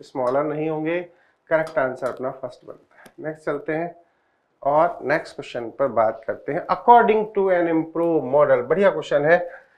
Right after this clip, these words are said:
structure of cell membrane पर सिंगर निकोलसन ने दिया।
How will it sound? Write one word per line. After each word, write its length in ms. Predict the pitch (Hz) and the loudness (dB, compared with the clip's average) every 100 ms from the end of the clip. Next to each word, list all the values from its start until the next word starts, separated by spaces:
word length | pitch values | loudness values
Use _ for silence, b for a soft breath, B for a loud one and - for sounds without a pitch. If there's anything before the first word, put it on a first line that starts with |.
| B B 180 | B B -6
structure 580 | - - 135 - 214 | -6 2 2 6 8
of 140 | 175 165 | 10 10
cell 260 | - 160 | 8 4
membrane 420 | 147 143 139 147 143 | 6 4 6 2 2
पर 200 | 151 143 | -4 -6
सिंगर 420 | - 180 185 160 | 0 4 4 4
निकोलसन 480 | 151 135 131 143 127 | 2 0 0 -2 -2
ने 100 | 127 | -2
दिया। 500 | 127 170 196 - | 8 12 12 8